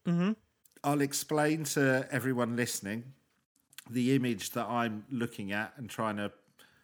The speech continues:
Speaker 2: portray to you. Uh, and you do your drawing or however you feel.
Speaker 1: Okay.
Speaker 2: And a bit like the,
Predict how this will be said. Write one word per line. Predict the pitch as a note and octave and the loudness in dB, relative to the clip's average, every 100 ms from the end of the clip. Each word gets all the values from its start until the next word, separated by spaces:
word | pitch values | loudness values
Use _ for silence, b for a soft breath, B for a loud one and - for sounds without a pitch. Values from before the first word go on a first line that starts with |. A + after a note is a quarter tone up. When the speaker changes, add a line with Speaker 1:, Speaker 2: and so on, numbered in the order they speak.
| b - | b -12
Speaker 2:
portray | - - A2+ G#2+ | -6 0 2 0
to | - F#2+ | -4 -4
you. | F2+ G2+ - b b b b b | -4 -6 -10 b b b b b
Uh, | A2+ G#2+ G#2+ G#2+ | -2 2 2 -2
and | A#2 A#2 | -4 -2
you | B2 A#2+ | 0 0
do | C3 | 0
your | A#2+ A#2+ A2+ A2 | 0 2 0 -2
drawing | A#2+ B2 C3 B2+ | -2 0 0 -2
or | A2+ G2+ | -2 -2
however | G2+ G#2+ A#2 B2+ | -2 -2 -2 -2
you | A2+ A2+ A2+ A2 - _ _ | -4 -2 -4 -6 -14 _ _
feel. | - C3 A2 G2+ A#2 A#2 _ _ _ _ - | -8 0 2 2 -2 -6 _ _ _ _ -6
Speaker 1:
Okay. | D#3+ E3 D#3+ - b b b - | -4 -2 -2 -6 b b b -6
Speaker 2:
And | A#2+ | -6
a | |
bit | - C#3 C#3 | 0 0 0
like | C3 A#2 A2+ - - | 2 2 2 -4 -6
the, | A2+ G#2+ | -4 -4